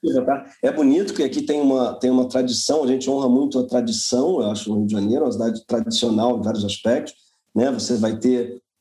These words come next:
é, isso, as velhas guardas, de modo geral, é quem ditam,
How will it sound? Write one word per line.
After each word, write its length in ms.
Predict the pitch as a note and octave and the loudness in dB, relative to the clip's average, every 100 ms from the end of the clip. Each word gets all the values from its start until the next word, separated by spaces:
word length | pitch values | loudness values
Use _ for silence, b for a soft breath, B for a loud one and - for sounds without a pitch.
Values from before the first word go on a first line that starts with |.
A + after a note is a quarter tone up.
| - | -2
é, 540 | A2 A2 G#2+ G#2 G2+ | 0 2 2 2 0
isso, 280 | - C#3+ - | 2 0 0
as 60 | G#2+ | 0
velhas 400 | G#2+ C3+ C#3 A2+ | 2 2 0 0
guardas, 560 | A#2+ B2+ C#3 B2 A2 | 0 0 0 -2 -2
de 60 | G2+ | 0
modo 180 | G#2+ G#2 | -2 0
geral, 240 | G#2+ A#2 | 0 0
é 40 | A2+ | 0
quem 180 | A#2 G#2+ | 0 2
ditam, 560 | A#2 A#2 - G2+ - | 2 2 0 -4 -6